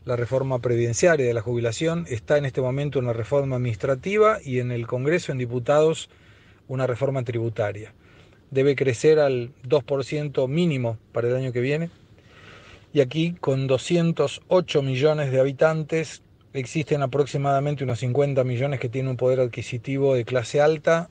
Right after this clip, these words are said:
ciento trece millones de clase media,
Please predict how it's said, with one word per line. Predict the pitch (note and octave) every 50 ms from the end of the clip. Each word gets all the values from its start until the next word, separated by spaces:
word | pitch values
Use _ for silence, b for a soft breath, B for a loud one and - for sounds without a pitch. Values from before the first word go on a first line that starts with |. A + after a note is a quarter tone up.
| -
ciento | - - - C#3 C#3 C3 A#2+ C3+ A#2+
trece | A2+ - D#3+ D#3+ D#3 - - D#3+ C3+
millones | C3 C3 A#2+ A#2 C#3+ D3+ D3+ D3+ D3 D3 - - - B B B B B B B B B B B B B -
de | B2 A#2 A#2
clase | - B2+ C3 C3 B2+ - C3
media, | B2+ C#3+ D#3 E3 D#3+ E3+ F3 F3 F3 F3+ -